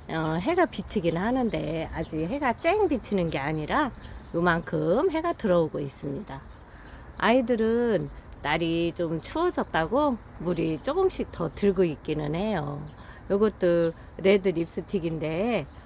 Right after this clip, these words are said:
어, 빨갛게 라인이 물이 들어오고 있고, 여전히 이쁜 요 추비반이 아주 통통하고,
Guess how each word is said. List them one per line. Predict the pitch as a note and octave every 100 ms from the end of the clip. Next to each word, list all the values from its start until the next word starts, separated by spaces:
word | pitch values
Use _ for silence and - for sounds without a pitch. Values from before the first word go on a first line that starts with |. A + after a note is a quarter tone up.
| - -
어, | E3 D#3 D3 -
빨갛게 | - C4+ C#4+ - F#3+ D#3+ A3 D#4
라인이 | G3 D#3+ E3 D#3+ D3+ D3+
물이 | C#3+ D#3 D#3
들어오고 | - F3+ E3+ D3 D#3
있고, | D3 - C#4+ C4+ - - - - -
여전히 | A#3+ D#4 D4+ D4+ D4+ C#4 A#3
이쁜 | A3+ - E3 D#3+ E3 B3 A#3
요 | E3 D#3+ D#3
추비반이 | - D#4+ F#4 G#3+ E3 D3 B2+ - - -
아주 | - D3 E3 E3 D#3 D#3 D3+
통통하고, | - F4+ G4+ G4+ D4+ F#3 - D3 F3 F#4+